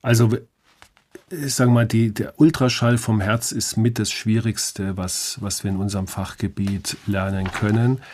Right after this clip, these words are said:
Ganz einfach, weil die Schnitte sehr schwer sind zu bekommen, eben gerade aufgrund der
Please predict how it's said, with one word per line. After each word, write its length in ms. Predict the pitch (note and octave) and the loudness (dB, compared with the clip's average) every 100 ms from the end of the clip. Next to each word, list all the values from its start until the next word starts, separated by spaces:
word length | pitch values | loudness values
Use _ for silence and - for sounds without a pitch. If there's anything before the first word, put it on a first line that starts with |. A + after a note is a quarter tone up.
| - - - - | -18 -18 -20 -10
Ganz 240 | - A2 - | -2 -2 0
einfach, 400 | A2+ A2+ A2+ - | 0 2 0 0
weil 140 | G#2+ | -2
die 120 | G2+ F#2+ | -2 -2
Schnitte 720 | - A2+ B2 A#2+ C#3 C3+ - | -2 2 2 4 4 2 -2
sehr 240 | C#3+ A2+ A2+ | -4 -2 -2
schwer 420 | - G#2+ A2 B2 | -2 0 0 0
sind 380 | C3 B2+ C3 - | 2 2 2 0
zu 180 | A#2+ | -2
bekommen, 580 | A2+ A2+ A#2+ A#2+ B2+ B2+ | -2 -2 2 2 4 2
eben 260 | - G#2 A2 | 0 0 0
gerade 340 | G#2+ G#2 F2+ | 0 -2 -2
aufgrund 720 | G#2 - - G2+ G2+ - - | -6 -8 -4 -2 -2 -4 -6
der 360 | G2 F#2+ F#2 | -4 -4 -6